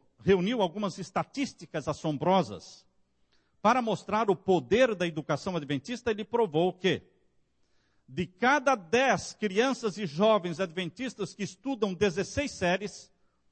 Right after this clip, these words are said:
por que dezesseis séries? Pega as primeiras oito séries do primeiro ano elementar e, e fundamental, não é?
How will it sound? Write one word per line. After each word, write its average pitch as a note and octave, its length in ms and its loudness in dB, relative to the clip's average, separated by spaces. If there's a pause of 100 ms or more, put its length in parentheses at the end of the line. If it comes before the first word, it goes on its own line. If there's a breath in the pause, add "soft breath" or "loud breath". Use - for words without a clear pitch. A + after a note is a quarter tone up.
(240)
por F#3+ 120 0
que B3+ 140 0
dezesseis G3+ 540 -6
séries? A2+ 440 -4 (480)
Pega F#3+ 440 2 (560)
as C#3+ 160 -10
primeiras F3 640 -2
oito G3+ 500 2
séries G#3 840 -2 (440)
do A#2+ 100 -16
primeiro D#3+ 420 -4
ano F3 320 -2 (480 soft breath)
elementar D#3 920 -2
e, B2 420 -8
e A2 80 -20
fundamental, C#3+ 840 -2
não D3 100 -2
é? F#3 140 -4